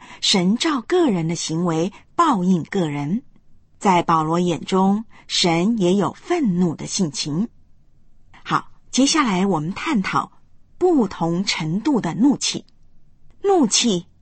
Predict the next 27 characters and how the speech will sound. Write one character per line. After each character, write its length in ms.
就 140
像 320
热 260
量 320
一 60
样， 200
包 280
含 240
着 160
不 260
同 280
程 260
度， 200
从 380
起 200
初 320
比 140
较 220
温 200
和 300
的 340
不 140
开 320
心、 420
不 140
高 300
兴， 240